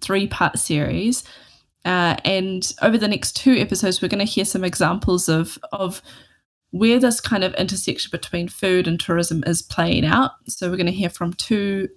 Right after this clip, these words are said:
um, food producers who also operate as,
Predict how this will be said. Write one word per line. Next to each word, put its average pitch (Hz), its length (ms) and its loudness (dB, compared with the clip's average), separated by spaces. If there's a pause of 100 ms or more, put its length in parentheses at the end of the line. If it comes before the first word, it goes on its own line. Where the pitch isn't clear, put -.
um, 165 540 0 (840)
food 247 320 4
producers 196 600 2
who 190 180 4
also - 340 0
operate 175 440 -2
as, 170 360 0